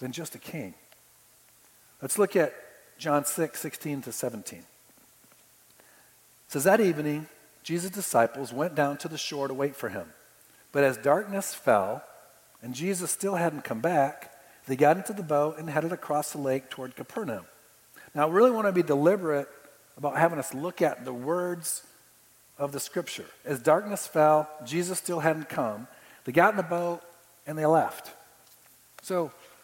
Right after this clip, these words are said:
imagine you're Jesus, and you're with these disciples, and you just fed five thousand, and you're ministering to all these people. Darkness comes,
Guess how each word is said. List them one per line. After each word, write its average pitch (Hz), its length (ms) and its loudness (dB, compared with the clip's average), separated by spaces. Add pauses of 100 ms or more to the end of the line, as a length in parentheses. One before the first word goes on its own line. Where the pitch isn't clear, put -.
imagine 190 400 2
you're 175 120 -6
Jesus, 160 640 -2 (600)
and 139 100 -4
you're 143 80 -4
with 160 160 0
these 180 140 0
disciples, 165 600 2
and 131 100 -6
you 123 60 -4
just 143 220 -8
fed 170 200 2
five 160 260 4
thousand, 156 460 4
and 131 80 -4
you're 117 120 -6
ministering 156 460 -6
to 165 60 0
all 160 80 2
these 156 180 -4
people. 175 440 -2 (1040)
Darkness 208 380 2
comes, 147 560 0